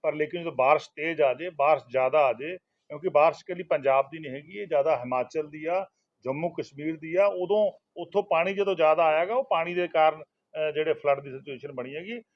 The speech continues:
Otherwise ਜਿਹੜਾ ਹੈਗਾ ਨਾਰਮਲ ਕੋਰਸ ਤੇ ਜਿੱਦਾਂ ਮੀਂਹ ਪੈਣਾ ਸੀ, ਉਹਦੇ ਪ੍ਰਬੰਧ ਮੁਕੰਮਲ ਨੇ। ਜਦੋਂ ਉਹਨੇ ਕੁਦਰਤ ਦੇ ਅੱਗੇ ਕੋਈ ਜ਼ੋਰ ਨਹੀਂ, ਪਰਮਾਤਮਾ ਦੇ ਅੱਗੇ ਕੋਈ ਜ਼ੋਰ ਨਹੀਂ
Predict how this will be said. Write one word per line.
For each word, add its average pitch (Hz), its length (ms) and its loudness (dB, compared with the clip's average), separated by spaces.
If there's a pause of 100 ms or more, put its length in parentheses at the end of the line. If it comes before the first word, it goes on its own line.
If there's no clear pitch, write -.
(280)
Otherwise 202 360 8
ਜਿਹੜਾ 180 220 6
ਹੈਗਾ 190 200 2
ਨਾਰਮਲ 170 360 2
ਕੋਰਸ 160 360 -8
ਤੇ 170 80 -14
ਜਿੱਦਾਂ 147 360 -2
ਮੀਂਹ 156 160 -8
ਪੈਣਾ 143 260 -2
ਸੀ, 220 180 -14 (300)
ਉਹਦੇ 185 180 0
ਪ੍ਰਬੰਧ 165 300 -2
ਮੁਕੰਮਲ 143 400 -4
ਨੇ। 214 80 -8
ਜਦੋਂ 214 220 -6 (360)
ਉਹਨੇ 220 120 -10
ਕੁਦਰਤ 208 320 -2
ਦੇ 214 120 4
ਅੱਗੇ 208 180 2
ਕੋਈ 208 180 -2
ਜ਼ੋਰ 185 260 2
ਨਹੀਂ, 202 160 -6
ਪਰਮਾਤਮਾ 185 500 4
ਦੇ 202 100 2
ਅੱਗੇ 196 160 2
ਕੋਈ 185 160 -2
ਜ਼ੋਰ 175 260 2
ਨਹੀਂ 190 160 -6